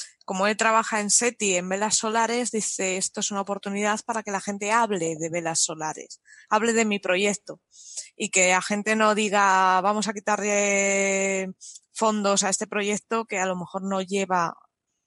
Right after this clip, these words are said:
a otras cosas que pueden llevar os-, otros proyectos". Y quizás sea por eso, por lo que está tan, tan machacón en los medios, tan exagerado, porque quiere dar que la gente de a pie hable de velas solares, hable de,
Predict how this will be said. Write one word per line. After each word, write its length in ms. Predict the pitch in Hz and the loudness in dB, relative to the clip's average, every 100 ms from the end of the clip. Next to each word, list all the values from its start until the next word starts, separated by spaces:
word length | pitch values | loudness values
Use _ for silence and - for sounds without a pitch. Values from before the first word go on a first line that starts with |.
| - _ _ - | -20 _ _ 0
a 680 | 190 190 196 190 185 185 185 185 | 2 4 4 2 2 2 2 0
otras 280 | 185 185 | -2 -4
cosas 240 | - 190 208 | -4 -4 -6
que 80 | 196 | -4
pueden 220 | 196 185 | -4 -2
llevar 180 | 180 170 | -2 -4
os-, 160 | 170 - | -6 -6
otros 260 | 202 185 | -4 -4
proyectos". 500 | - 175 180 - 185 - - - | -6 -6 -6 -8 -12 -14 -20 -8
Y 100 | 220 | -6
quizás 280 | 196 196 220 | -2 0 2
sea 140 | 262 247 | 2 2
por 180 | 240 | 2
eso, 280 | 240 240 247 | 2 2 2
por 140 | 240 214 | -2 -4
lo 80 | |
que 80 | 196 | -4
está 180 | 190 208 | -4 -2
tan, 360 | 208 208 196 - - - - _ | 0 0 -2 -8 -16 -18 -18 _
tan 140 | - 208 | -2 2
machacón 720 | 196 202 190 180 226 240 240 | 2 2 0 0 2 2 4
en 100 | 226 | 2
los 180 | 208 208 | 2 0
medios, 520 | 220 226 226 226 220 | 0 0 0 0 0
tan 160 | 226 208 | -2 -4
exagerado, 840 | 220 - 220 - 202 214 208 208 - - - - | 0 0 0 -2 0 2 0 -4 -10 -20 -20 -6
porque 360 | 208 - 190 _ _ _ _ | -2 -2 -4 _ _ _ _
quiere 340 | - 233 262 262 | -2 2 4 4
dar 500 | 262 262 262 254 - - | 6 6 4 0 -6 -2
que 160 | 226 | 2
la 100 | 214 | 2
gente 320 | - 254 254 | 0 -2 0
de 80 | 262 | 0
a 80 | 240 | 0
pie 300 | - 269 285 | 0 -2 0
hable 300 | 240 226 208 | 2 0 0
de 100 | 190 | -2
velas 300 | 190 208 214 | 0 0 2
solares, 560 | - 214 247 247 247 233 | 0 2 2 2 -2 -4
hable 220 | 226 247 | -4 -2
de, 240 | 233 208 | -2 -4